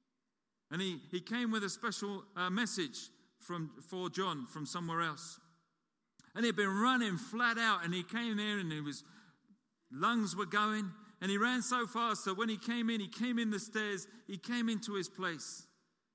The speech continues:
and he just flopped down in the big chair that was there. And he said, "It's so good to rest my weight in this chair. Let me catch my breath before I tell you the news."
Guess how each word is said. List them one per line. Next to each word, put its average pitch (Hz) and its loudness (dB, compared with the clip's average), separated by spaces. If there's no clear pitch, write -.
and 170 -2
he 180 0
just 180 -2
flopped 175 -4
down 160 0
in 156 -4
the 147 -2
big 156 -4
chair 165 0
that 135 -6
was 127 -8
there. 143 -2
And 143 -6
he 156 -2
said, 151 -2
"It's 131 -8
so 180 -2
good 151 -4
to 139 -8
rest 139 -6
my 139 -4
weight 131 -4
in 123 -4
this 120 -4
chair. 127 -6
Let 151 -6
me 156 -4
catch 165 -8
my 131 -4
breath 127 -6
before 131 -8
I 123 -6
tell 131 -8
you 120 -6
the 113 -6
news." 117 -4